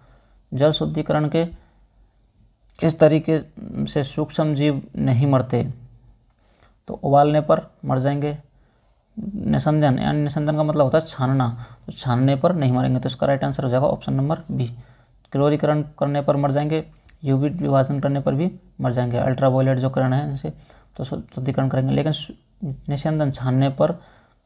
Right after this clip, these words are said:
जो सूक्ष्म जीव हैं वो नहीं मरेंगे। नेक्स्ट क्वेश्चन देखो, क्लोरोफ्लोरोकार्बन का प्रमुखतः किसमें इस्तेमाल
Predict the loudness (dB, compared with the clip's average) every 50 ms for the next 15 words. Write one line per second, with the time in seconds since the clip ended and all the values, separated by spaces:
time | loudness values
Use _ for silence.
0 | _ _ _ _ _ _ -10 -8 -8 -6 -4 -4 -4 -2 -2 0 0 2 2 2
1 | 2 0 2 0 0 -2 -4 -8 -14 -10 -8 -6 -4 -2 -2 -2 -2 -2 -4 -6
2 | -6 -6 -6 -4 -4 -4 -4 -4 -6 -6 -4 -2 -2 -2 -2 -2 -4 -6 -10 -12
3 | -20 -20 _ -20 -20 _ _ -2 0 2 4 4 4 2 0 0 2 0 0 2
4 | 4 4 4 4 4 2 0 -2 -2 0 0 0 0 -2 -2 -2 -2 -2 -2 -2
5 | -6 -10 -6 -4 -2 -2 -4 -2 0 0 4 4 4 4